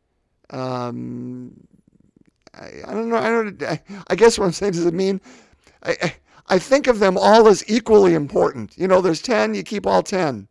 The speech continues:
And therefore, you know, um, not stealing, not, not bearing false witness is, is of the same level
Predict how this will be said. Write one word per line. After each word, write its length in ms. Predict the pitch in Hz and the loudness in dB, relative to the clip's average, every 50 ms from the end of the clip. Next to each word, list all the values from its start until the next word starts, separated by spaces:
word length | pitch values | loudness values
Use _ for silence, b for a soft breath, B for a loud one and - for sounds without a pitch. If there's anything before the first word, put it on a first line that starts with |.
| b b b b b b b b b - | b b b b b b b b b -6
And 180 | 160 165 160 160 | -4 -4 -2 0
therefore, 640 | 175 180 185 185 180 - 190 190 185 180 180 180 170 | 2 2 2 0 -2 -4 -2 0 2 2 0 0 -2
you 200 | - - 175 170 | -4 -4 -4 -4
know, 320 | 165 165 165 165 165 165 | -2 -2 -2 -2 -2 -4
um, 480 | - 160 156 156 151 151 151 147 143 139 _ _ _ _ _ _ _ _ _ _ _ _ - - - 76 67 71 73 69 65 - _ _ - - _ _ _ _ _ _ _ _ | -4 -4 -4 -2 -2 -4 -4 -6 -8 -12 _ _ _ _ _ _ _ _ _ _ _ _ -20 -18 -16 -16 -16 -16 -16 -18 -20 -20 _ _ -20 -20 _ _ _ _ _ _ _ _
not 320 | - 156 160 165 180 170 156 | -14 -4 0 0 0 0 0
stealing, 540 | - - - 180 175 165 160 147 143 139 143 | -4 -6 -2 0 0 0 0 -2 -4 -4 -2
not, 300 | 156 156 156 151 - - | -2 -2 -2 -4 -4 -6
not 420 | 165 165 160 156 - - - 143 | -4 -2 -2 -2 -4 -6 -8 -4
bearing 260 | 156 170 165 160 156 | -2 -2 0 -2 -2
false 300 | 139 - 165 151 139 - | -4 -4 -4 -4 -4 -4
witness 460 | 151 147 160 156 151 143 139 131 - | -4 -4 -4 -4 -4 -6 -8 -8 -8
is, 180 | 151 147 127 - | -8 -8 -8 -10
is 220 | - - 147 131 | -10 -10 -6 -6
of 160 | 151 143 123 131 | -6 -6 -6 -8
the 80 | 135 | -10
same 320 | - - 156 147 147 139 139 | -8 -6 -6 -6 -6 -6 -4
level 480 | 139 139 135 127 117 117 113 107 b | -4 -4 -4 -4 -6 -8 -10 -10 b